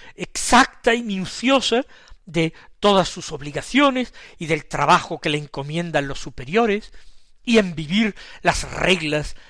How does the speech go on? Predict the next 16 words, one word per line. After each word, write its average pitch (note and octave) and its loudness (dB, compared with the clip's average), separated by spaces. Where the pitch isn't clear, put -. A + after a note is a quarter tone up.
de D#3 -4
la C#3 -2
modestia, E3 -4
y G#3+ 4
en F#3 4
abrazarse D#3 2
a C3+ -2
la B2 -6
cruz, D4+ 0
y A#3 -14
practicar C4 2
penitencias A#3+ 0
y G3+ -2
mortificaciones, A3 -4
algunas F#3 2
porque B2 -10